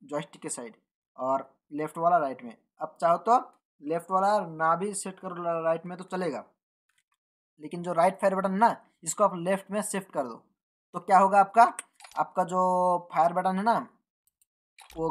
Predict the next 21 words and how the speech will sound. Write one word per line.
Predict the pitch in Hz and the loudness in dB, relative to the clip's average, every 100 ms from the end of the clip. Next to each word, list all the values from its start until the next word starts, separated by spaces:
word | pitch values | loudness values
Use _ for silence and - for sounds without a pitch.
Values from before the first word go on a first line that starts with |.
| 143 | -4
glitch | 180 190 - _ | -4 -6 -8 _
का | 180 180 - _ 139 | 2 2 2 _ -6
बंद | 165 180 | -2 -2
हो | 165 | -2
जाएगा, | 147 143 | -4 -2
जो | 147 156 156 | -2 0 -2
aim | 165 180 185 | -2 -4 0
lock | 180 | -2
होना | 180 170 170 170 - _ | 0 2 2 2 -6 _
और | 147 143 143 _ _ | -4 -4 -6 _ _
joystick | 139 170 170 175 | -4 -4 -4 -10
glitch, | 156 170 170 _ _ 156 | -8 -8 -10 _ _ -8
ये | |
सब | 160 170 | -4 -2
बंद | 175 180 | 0 0
हो | 165 | 0
जाएगा, | 156 156 | -4 -4
बिल्कुल | 160 226 233 | -4 -6 -4
बंद | 202 170 | -2 -2
हो | 151 | -4
जाएगा। | 127 117 | -8 -10